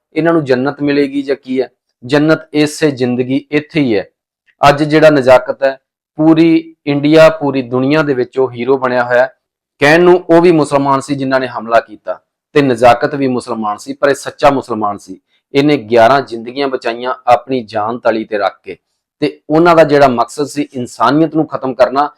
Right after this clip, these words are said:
ਇੱਕ ਵਾਰੀ ਉਹ ਫਿਰ ਹਾਰ ਗਏ ਤੇ ਇਨਸਾਨੀਅਤ ਜਿੱਤ ਗਈ। ਅੱਜ ਨਜਾਕਤ ਕਰਕੇ ਉਹ ਗਿਆਰਾਂ ਮੈਂਬਰ ਜਿਹੜੇ ਨੇ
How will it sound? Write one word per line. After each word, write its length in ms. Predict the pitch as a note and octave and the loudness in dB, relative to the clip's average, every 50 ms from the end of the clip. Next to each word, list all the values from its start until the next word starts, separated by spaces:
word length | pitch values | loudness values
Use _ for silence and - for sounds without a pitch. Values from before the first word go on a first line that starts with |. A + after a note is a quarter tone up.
| _ _ _ _ D3 | _ _ _ _ -4
ਇੱਕ 200 | D3 - - D3+ | -4 -4 -4 0
ਵਾਰੀ 240 | C#3+ C#3+ C#3+ C#3 C#3 | 2 2 2 2 0
ਉਹ 140 | C3 - - | -2 -4 -2
ਫਿਰ 180 | - D3+ F3 F#3 | 0 2 2 2
ਹਾਰ 280 | D#3 C#3 B2 A#2 A2+ G2+ | 4 4 4 2 2 0
ਗਏ 200 | B2+ C3 C#3+ - _ _ _ _ - | -2 -4 -4 -4 _ _ _ _ -8
ਤੇ 80 | D3+ D3 | -8 -6
ਇਨਸਾਨੀਅਤ 720 | - D3+ C#3 B2 - - A#2+ A#2 B2 B2+ C#3 D3 C#3+ C#3 | -6 -6 -8 -8 -6 -2 -2 0 0 0 0 -2 -4 -6
ਜਿੱਤ 280 | B2+ A2+ B2+ B2 - C3+ | -4 -4 -4 -4 -4 -6
ਗਈ। 180 | B2 G#2+ F#2 - _ _ _ _ _ _ _ _ _ _ _ - | -10 -10 -10 -14 _ _ _ _ _ _ _ _ _ _ _ 2
ਅੱਜ 260 | C#3 D3 D3 C#3+ D#3 | 2 2 2 2 0
ਨਜਾਕਤ 600 | D3 C3+ B2 A2+ A#2+ A#2+ A#2+ A#2+ - E3+ E3 E3 | 0 0 0 2 4 6 6 4 4 0 -2 0
ਕਰਕੇ 460 | - C#3 A#2+ A#2+ - - C3 C3+ C3 - _ _ _ - | 0 2 0 0 0 0 -2 -2 -2 -4 _ _ _ -2
ਉਹ 220 | E3 D#3 C#3 A2+ A2 | -2 -2 -2 0 2
ਗਿਆਰਾਂ 340 | B2+ B2 A#2+ B2 C#3 D3 D3 | 4 6 6 6 6 4 2
ਮੈਂਬਰ 420 | C3+ A#2+ A2+ A2+ A2+ A#2+ B2 A#2+ | 0 -2 -4 -4 -2 0 0 0
ਜਿਹੜੇ 220 | A2+ B2 A#2 A#2 A2+ | 0 -2 -4 -4 -4
ਨੇ 200 | A#2 B2 C3 | -6 -10 -14